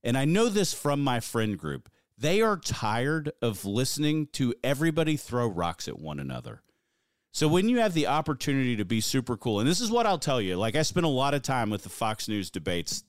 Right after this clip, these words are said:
th-, earlier this week, and I spent a lot of time with Governor DeSantis's team, and I'm fortunate to know several of them. Several of the folks on there have been guests of mine over time. Cody Hall's a friend.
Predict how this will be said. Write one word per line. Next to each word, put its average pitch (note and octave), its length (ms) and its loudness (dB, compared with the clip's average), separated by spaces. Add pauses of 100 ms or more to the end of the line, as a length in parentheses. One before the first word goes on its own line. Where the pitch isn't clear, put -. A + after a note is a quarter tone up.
th-, A2+ 160 -4
earlier G#2+ 380 0
this E2 260 -6
week, E2+ 320 -8 (580)
and D3+ 140 0
I D#3 60 0
spent E3 260 0
a E3 40 2
lot E3+ 200 2
of F#3 80 0
time E3 220 -2
with C#3+ 160 -4
Governor C#3 340 0
DeSantis's B2 640 -2
team, B2+ 220 -2
and B2 80 2
I'm B2 100 0
fortunate C#3+ 520 -2
to B2+ 60 -6
know A#2 140 0
several G2+ 460 0
of F#2+ 80 -4
them. F#2+ 120 -8
Several C#3 520 0
of B2 80 -2
the A2+ 100 0
folks A2+ 400 -2
on G#2 160 0
there F#2+ 200 0
have F#2 180 -4
been G2+ 160 0
guests G#2 360 -2
of F#2+ 140 -6
mine G#2 220 0
over F#2 180 -4
time. G2 260 -4
Cody B2+ 300 0
Hall's A2 260 0
a F#2+ 60 -6
friend. G#2 500 -2